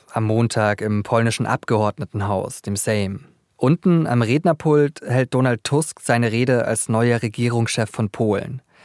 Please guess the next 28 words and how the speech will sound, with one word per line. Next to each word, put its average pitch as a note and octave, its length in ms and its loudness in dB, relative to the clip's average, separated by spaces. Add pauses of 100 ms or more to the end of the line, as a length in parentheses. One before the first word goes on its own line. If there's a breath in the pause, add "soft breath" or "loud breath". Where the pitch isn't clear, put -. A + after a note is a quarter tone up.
(440 loud breath)
Gerade A2 280 -2
eben A#2+ 360 2
hat A2+ 120 -2
ihm A2 120 0
das G#2+ 160 -2
Parlament A2+ 500 2
dazu A#2+ 460 -2
offiziell B2+ 600 0
den A2 120 0
Auftrag G#2 460 -2
erteilt. G2+ 540 -6 (760 loud breath)
Und B2 160 0
oben E3+ 520 4
auf - 160 -2
den B2+ 120 2
Zuschauerrängen A#2 960 2 (140)
steht D#3 240 0
ein C#3 320 2
älterer C#3+ 500 4
Mann G#2 380 0
im G#2+ 240 -6 (140)
grauen B2 380 2
Hemd G#2 540 -2
mit - 320 -12
schwarzer C3+ 460 0
Kastenbrille D3 680 0
und A#2+ 200 -2
Hufeisenbart. G#2 840 -4